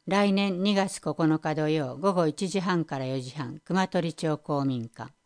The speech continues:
犬に関する法律や健康管理、しつけの講義。丸二、二月十日日曜、十時から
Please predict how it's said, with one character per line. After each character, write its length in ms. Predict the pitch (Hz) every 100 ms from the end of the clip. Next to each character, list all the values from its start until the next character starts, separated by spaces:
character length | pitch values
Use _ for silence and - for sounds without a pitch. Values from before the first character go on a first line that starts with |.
| _ _ _ _ _ _ _ _ _
犬 220 | 190 202
に 140 | 196 170
関 260 | 165 160
す 160 | 156 151
る 80 | 135
法 240 | 143 156
律 340 | 151 143 -
や 220 | 147 143 - _ _ _
健 240 | 196 190
康 220 | - 185 175
管 300 | 180 160 131
理、 140 | 151
し 140 | - -
つ 100 | -
け 140 | 185
の 140 | 170 160
講 260 | 160 135
義。 200 | 117 123 - _ _ _ _ _
丸 300 | - 170 185
二、 240 | 175 165 - _ _ - _ _ _ _ _ _ _ -
二 140 | 180
月 320 | 190 190 -
十 220 | - 180
日 180 | 175 175
日 380 | 165 165 - 160
曜、 220 | 147 127 -
十 260 | 175 170 202
時 140 | 147
か 200 | 143 143
ら 200 | 127 131